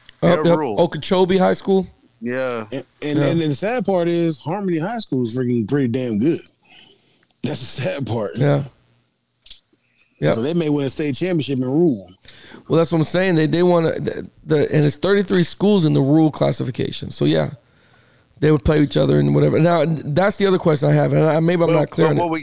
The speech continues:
Speaker 2: give this, an-, another thing we give this, um, a good chance for more rivalry at that too,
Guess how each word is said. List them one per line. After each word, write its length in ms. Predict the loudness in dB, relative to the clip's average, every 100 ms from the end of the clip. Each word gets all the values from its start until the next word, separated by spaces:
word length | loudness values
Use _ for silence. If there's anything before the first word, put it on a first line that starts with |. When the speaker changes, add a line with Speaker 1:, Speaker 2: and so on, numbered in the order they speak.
| -6
Speaker 2:
give 140 | -6
this, 260 | -8 -8 -10
an-, 260 | -10 -10 -12 -10
another 340 | -6 -6 -6
thing 300 | -8 -8 -6
we 100 | -8
give 240 | -8 -8
this, 220 | -8 -10 -12 -14 -10
um, 540 | -8 -8 -8 -10 -14 _ _ -20 -20 -14
a 80 | -10
good 200 | -10 -10
chance 320 | -10 -12 -12
for 180 | -12 -12
more 280 | -10 -10 -8
rivalry 560 | -8 -8 -12 -16 -12
at 120 | -14 -12
that 200 | -14 -14
too, 240 | -16 -18